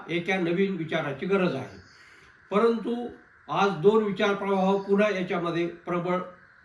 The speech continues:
समोर येत आहेत. एक आहे की सुधारणावाद आणि दुसरा आहे मूलभूत, अ, सामाजिक परिवर्तन.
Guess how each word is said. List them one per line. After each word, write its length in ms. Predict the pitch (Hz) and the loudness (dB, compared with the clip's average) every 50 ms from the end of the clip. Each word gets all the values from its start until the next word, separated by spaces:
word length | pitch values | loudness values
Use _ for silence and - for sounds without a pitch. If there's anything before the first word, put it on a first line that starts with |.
| - - - | -20 -12 -6
समोर 260 | - 175 175 180 165 | -2 0 0 2 0
येत 140 | 156 151 139 - | 0 -2 -2 -4
आहेत. 280 | 135 135 139 160 180 190 - - - - - - - - - - - _ - | -4 -4 -4 -6 -6 -6 -10 -16 -20 -20 -20 -20 -20 -20 -20 -20 -20 _ -4
एक 280 | 160 165 202 214 220 - | 2 4 4 4 4 2
आहे 380 | 185 185 185 190 202 220 220 220 - - - - _ _ _ _ - | 0 2 2 2 2 2 0 -4 -8 -12 -20 -20 _ _ _ _ -4
की 260 | 202 214 220 - - | -2 -2 -2 -4 -8
सुधारणावाद 680 | - - 196 190 190 196 196 185 170 147 127 107 - 90 - - - - _ _ _ - | -8 -4 0 2 4 4 4 2 2 0 0 -2 -6 -8 -12 -16 -20 -20 _ _ _ -8
आणि 180 | 147 165 185 190 | -4 -4 -2 -4
दुसरा 460 | 165 180 190 185 - 214 208 196 196 | -2 -4 -4 -4 -2 0 2 2 4
आहे 280 | 190 196 208 220 214 - - - - - | 4 2 0 0 -4 -8 -12 -16 -12 0
मूलभूत, 440 | 170 196 208 214 170 190 226 226 - - - - | 4 4 4 4 4 2 2 0 0 -4 -14 -10
अ, 100 | - 170 160 160 156 151 151 147 147 151 151 147 147 - | -4 -2 0 0 0 0 0 -2 -2 -2 -4 -4 -6 -4
सामाजिक 480 | - 170 175 180 175 165 175 185 - | -2 -2 0 0 0 -2 -2 -4 -4
परिवर्तन. 500 | - 185 175 165 143 131 127 - - 87 | -2 0 0 0 0 -2 -4 -6 -10 -14